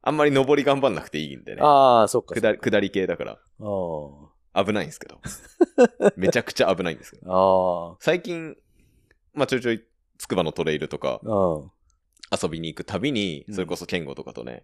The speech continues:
Speaker 2: うん。
Speaker 1: 同じ話するんですけど、
Speaker 2: うん。
Speaker 1: マウンテンバイク遊びって超危ないよね。
Speaker 2: 危ないよ。
Speaker 1: あれ多分素人が、その何の資格もなしに
Speaker 2: うん。
Speaker 1: 手を出せる趣味の中では、
Speaker 2: あー。
Speaker 1: トップクラスに危ないよねっていう。
Speaker 2: あ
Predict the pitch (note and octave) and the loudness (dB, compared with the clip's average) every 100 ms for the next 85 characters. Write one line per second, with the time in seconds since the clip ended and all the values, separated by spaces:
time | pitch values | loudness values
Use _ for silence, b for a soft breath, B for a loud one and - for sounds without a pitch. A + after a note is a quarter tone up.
0 | - E2+ D#2 D#2+ E2 D#2 - C2+ B1+ - | -12 -6 -6 -6 -10 -12 -14 -14 -16 -16
1 | - A1+ - G2+ F2+ D2 b - E2 C#3 | -16 -16 -18 _ -20 -20 b -4 0 2
2 | A3 C4 - A3 G#3+ - D4 A3 F#3+ E2 | 0 -6 -4 -4 -2 -2 0 -2 -2 -2
3 | - C2 A#1 G1+ _ _ _ _ - G3+ | -6 -10 -10 -12 _ _ _ _ -4 2
4 | D#3+ D#2+ E2 E2+ D2 G#1 A1+ - - - | 4 2 2 -2 -4 -8 -14 -8 -4 -2
5 | G#2 D3 F#3+ F#3 F3+ E3 D3+ C#3+ C3+ A#2+ | 0 0 0 0 2 4 4 4 2 -2
6 | - _ _ - E3 F#3+ C3+ - - F#3+ | -10 _ _ -2 0 0 -2 -4 -4 -4
7 | C#4 A#3+ - F#2 F#2 F2 D2 G#1+ _ _ | -2 -2 0 2 2 0 -2 -6 _ _
8 | - G#2+ G2 C3+ F3+ G3 F#3+ - G3+ G#3 | -10 -6 -2 -2 -2 -2 -4 -2 -4 -4
9 | F#3+ F#3+ F#3 G2 E2+ F2 C#2+ - G#2 F2 | -4 -4 -4 -6 -6 -8 -10 -14 -16 -10
10 | D#2+ D#3 A#2 F#2 A2+ F#2 - C3 G2+ E2 | -2 0 0 0 -2 -2 -2 -4 -4 -4
11 | E2 D#2+ C#2 C#2+ C#2+ C2 - b G#2 F#2+ | -4 -4 -4 -4 -6 -6 -12 b -2 2
12 | F2+ D2 G#3+ A#3+ F#3+ G#2 F2 E2+ F#2+ F2 | 2 0 -2 0 0 0 0 0 0 -2
13 | C2 B1+ - _ - | -2 -10 -14 _ -2